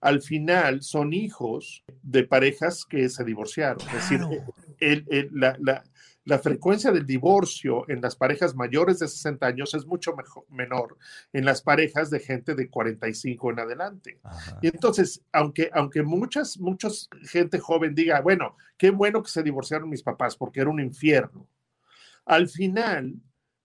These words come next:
Speaker 1: Esa experiencia generó sufrimiento en ellos, pero también en los papás, y ellos vieron este sufrimiento. Y entonces, ¿de qué manera me aseguro de no pasar por lo mismo que pasaron mis papás?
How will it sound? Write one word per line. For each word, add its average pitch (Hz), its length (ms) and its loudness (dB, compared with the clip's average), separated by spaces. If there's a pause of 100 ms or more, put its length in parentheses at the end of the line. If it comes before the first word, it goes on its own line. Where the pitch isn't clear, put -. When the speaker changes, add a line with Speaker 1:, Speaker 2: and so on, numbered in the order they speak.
(540)
Speaker 1:
Esa 214 220 4
experiencia 180 500 -2
generó 143 340 -4
sufrimiento 123 760 -6
en 131 180 -2
ellos, 143 400 0
pero 143 220 2
también 139 420 2
en 180 100 0
los 143 140 -6
papás, 147 440 0
y 147 100 2
ellos 175 260 4
vieron 175 380 4
este 160 180 -8
sufrimiento. 117 640 -14 (840)
Y 131 120 0
entonces, 185 520 4 (720)
¿de 151 260 4
qué 214 160 6
manera 220 500 4
me 170 120 -2
aseguro 165 440 2
de 156 160 0
no 175 160 0
pasar 185 340 0
por 175 160 -6
lo 156 100 -6
mismo 170 280 -8
que 160 100 -6
pasaron 151 400 -4
mis 143 160 -18
papás? - 500 -6